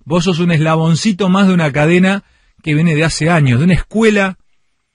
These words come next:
chota, una escuela lamentable, triste, desagradable de dirigentes de afa, que hoy me tengo que fumar porque esas cuestiones karmáticas también de la vida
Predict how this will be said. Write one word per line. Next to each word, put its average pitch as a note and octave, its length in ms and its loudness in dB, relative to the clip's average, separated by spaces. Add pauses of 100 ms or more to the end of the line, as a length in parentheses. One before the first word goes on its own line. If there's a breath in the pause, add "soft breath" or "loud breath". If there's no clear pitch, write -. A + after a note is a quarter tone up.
(440)
chota, C#3+ 600 -2 (540)
una D#3+ 200 -2
escuela F3 340 -2
lamentable, C#3 960 -2
triste, C#3+ 640 -4 (160)
desagradable D#3+ 1160 0
de C3+ 120 0
dirigentes C#3 580 -4
de D#3 140 -4
afa, C#3+ 400 -8 (520)
que F3+ 180 0
hoy G3 120 2
me F3 160 2
tengo F#3 300 -4
que F3+ 120 -4
fumar F3 500 -2 (440)
porque D#3 300 -4
esas E3 180 -4
cuestiones F3 580 -4
karmáticas E3 840 -2
también E3 320 -2
de E3 80 -2
la E3+ 100 -2
vida F3 380 -2